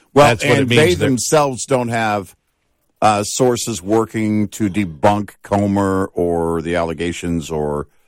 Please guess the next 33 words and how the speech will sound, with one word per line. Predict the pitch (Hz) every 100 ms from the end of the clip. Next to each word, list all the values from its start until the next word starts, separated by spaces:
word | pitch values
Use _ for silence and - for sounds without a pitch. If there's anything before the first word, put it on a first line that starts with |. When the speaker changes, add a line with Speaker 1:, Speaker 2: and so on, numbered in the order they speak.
| _ -
Speaker 1:
any | 104 92
of |
this. | 78 73 - - _ _ _ _ _ _ _ _
Think | - 147
about | 120 95
that. | 67 60 _ _ _ -
I | 110
mean, | 113 110 107 104 - _
this | - 101 165 -
is | 143
something | 151 135 135 123 107
that | 104 101 95 _ _ _ _ _ _ _ _ _ _ _ _ _
if | 135 123
the | 123
G | 101 98 156 208
O | 170 120
P, | - 117 95 - _ _ _
because | 110 - 156 127 - - _ _ _ _ _
what | 98 196 -
you | 175
saw | 156 170 165
yesterday | 160 123 110 110 107
primarily | 101 - 123 110 151 131 87
was | 82 120 104
the | -
G | 78 95
O | 71
P. | - 117 80
I | -
mean, | 69 73
there | 73
was | 71
some | 76